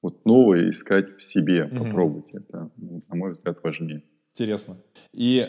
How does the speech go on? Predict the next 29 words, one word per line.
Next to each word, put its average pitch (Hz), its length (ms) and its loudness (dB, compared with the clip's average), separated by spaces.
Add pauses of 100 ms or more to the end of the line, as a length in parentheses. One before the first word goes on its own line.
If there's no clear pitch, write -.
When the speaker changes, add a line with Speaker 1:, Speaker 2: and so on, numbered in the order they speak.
(100)
Speaker 2:
э, 110 360 -2 (480)
второй 160 440 0
момент, 139 400 -4
который 117 260 -4
мне 117 140 -4
вспомнился, 156 680 -4
это 113 240 -4
тоже 127 240 -4
такая 104 220 -6
классика 113 580 -6
жанра, 113 600 -6 (400)
э, 101 60 -12
относительно 104 680 -8
аргументов, 110 640 -4 (260)
крайне 131 380 -4
субъективных, 110 720 -4
которые, 110 560 -2 (380)
ну, 123 400 -8 (240)
мешают 127 640 -2
людям, 127 420 -2
э, 104 720 -6 (280)
принимать 131 520 -2
пользу, 139 400 2
которая 110 380 -2
есть 120 340 -2
во 101 220 -10
множестве 104 480 -6
книг. 101 340 -10
Э, - 60 -20